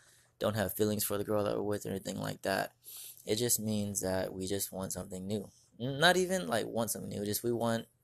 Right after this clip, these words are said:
that new experience of being with another girl, and we could just have sex with that, and then it, and end it,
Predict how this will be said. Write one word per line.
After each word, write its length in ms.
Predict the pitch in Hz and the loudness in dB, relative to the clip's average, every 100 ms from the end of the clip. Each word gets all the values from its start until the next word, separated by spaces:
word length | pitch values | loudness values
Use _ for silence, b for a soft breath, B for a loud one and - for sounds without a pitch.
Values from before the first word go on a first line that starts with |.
| _ | _
that 180 | 110 110 | -4 0
new 140 | 107 | 0
experience 640 | 101 - 113 104 101 95 95 | 0 -2 0 0 0 -2 -6
of 140 | 92 | -6
being 180 | 98 98 | -6 -4
with 200 | 98 - B B B B - _ | -4 -4 B B B B -20 _
another 340 | - 110 107 104 | -2 2 2 4
girl, 240 | 113 110 | 8 8
and 140 | 101 101 | 8 4
we 100 | 104 | 0
could 120 | - | 0
just 320 | 104 92 - - | 2 4 2 -4
have 280 | - 104 101 | 0 2 4
sex 280 | - 101 - | 4 2 2
with 120 | 101 | -2
that, 260 | 95 95 95 | -2 -2 -2
and 160 | 92 | -6
then 140 | 92 92 | -8 -8
it, 140 | 92 - | -10 -10
and 200 | 101 95 | -8 -6
end 200 | 98 92 | -6 -6
it, 120 | 95 | -6